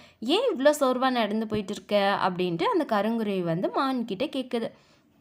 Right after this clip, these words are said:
உடனே மான் வந்துட்டு கருங்குருவி கிட்ட, "நான் ரொம்ப நேரமா தண்ணீரை தேடி அலைஞ்சிட்டு இருக்கேன். அதனால எனக்கு தண்ணீரே கிடைக்கல. அதனால ரொம்ப வருத்தத்தோட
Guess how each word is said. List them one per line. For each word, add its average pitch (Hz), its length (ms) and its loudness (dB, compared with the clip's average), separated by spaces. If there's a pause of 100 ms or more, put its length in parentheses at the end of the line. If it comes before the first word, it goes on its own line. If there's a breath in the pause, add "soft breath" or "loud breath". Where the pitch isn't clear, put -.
(120)
உடனே 226 380 2
மான் 196 340 4
வந்துட்டு 185 340 2
கருங்குருவி 190 540 0
கிட்ட, 170 220 -4
"நான் 214 240 0
ரொம்ப 190 460 2
நேரமா 180 500 2
தண்ணீரை 214 520 -2
தேடி 175 280 -4
அலைஞ்சிட்டு 202 520 -4
இருக்கேன். 165 520 -4 (360 loud breath)
அதனால 190 560 2
எனக்கு 208 340 0
தண்ணீரே 196 480 2
கிடைக்கல. 170 440 -2
அதனால 185 480 0
ரொம்ப 220 340 2
வருத்தத்தோட 175 600 0